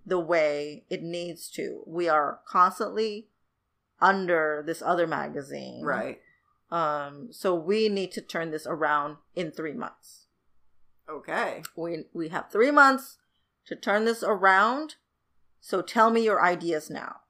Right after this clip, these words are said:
Speaker 1: So everyone has to pitch.
Speaker 2: Right.
Speaker 1: And he immediately is like, "That's dumb. That's,
Speaker 2: <laughs>
Speaker 1: that's, that one's done all the time. That's unoriginal." That's a, like, he is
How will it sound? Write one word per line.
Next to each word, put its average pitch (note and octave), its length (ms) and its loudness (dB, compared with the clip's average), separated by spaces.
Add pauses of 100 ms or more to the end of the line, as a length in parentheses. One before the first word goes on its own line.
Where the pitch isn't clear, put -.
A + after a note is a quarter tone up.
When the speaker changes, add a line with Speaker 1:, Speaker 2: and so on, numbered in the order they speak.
(300)
Speaker 1:
So - 140 -6
everyone A3 400 4
has E3+ 240 0
to - 80 -8
pitch. - 600 -14
Speaker 2:
Right. C#3 420 -8 (1200)
Speaker 1:
And F3+ 460 0 (520)
he G3+ 200 0
immediately G3+ 420 2
is F3 160 -6
like, D#3 400 -2
"That's C#3+ 280 -4
dumb. - 400 -2 (640)
That's, F#3 300 0 (400)
Speaker 2:
<laughs> - 340 -20
Speaker 1:
that's, - 420 -2 (500)
that G#3 280 8
one's A3 360 2 (220)
done G#3+ 420 6
all G3+ 220 8
the G#3 100 2
time. E3+ 500 2 (220)
That's E3 280 0
unoriginal." G3+ 880 6 (200)
That's G3 180 2
a, G#3+ 140 4
like, F3+ 220 2
he C4 200 0
is F#3+ 180 4